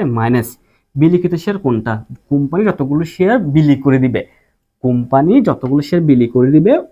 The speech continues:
ওই শেয়ারগুলোকে বলা হয় বিলিখিত শেয়ার। তো কতগুলো শেয়ার বিলি করতেছে? বিলি করতেছে মানে বিক্রয় করতেছে কতগুলো?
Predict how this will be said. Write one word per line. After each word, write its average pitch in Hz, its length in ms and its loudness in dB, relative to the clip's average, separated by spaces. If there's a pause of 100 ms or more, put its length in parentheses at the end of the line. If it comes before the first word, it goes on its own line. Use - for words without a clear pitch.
ওই 131 180 6
শেয়ারগুলোকে 156 480 0
বলা 175 140 -4
হয় 254 80 0
বিলিখিত 135 460 0
শেয়ার। 95 260 -14 (320)
তো - 40 -12 (100)
কতগুলো 202 360 -2
শেয়ার 196 220 -4
বিলি 156 180 0
করতেছে? 107 420 -14 (320)
বিলি 123 220 -2
করতেছে 123 280 -10
মানে 151 140 0
বিক্রয় 139 360 -4
করতেছে - 380 -14
কতগুলো? 165 400 -4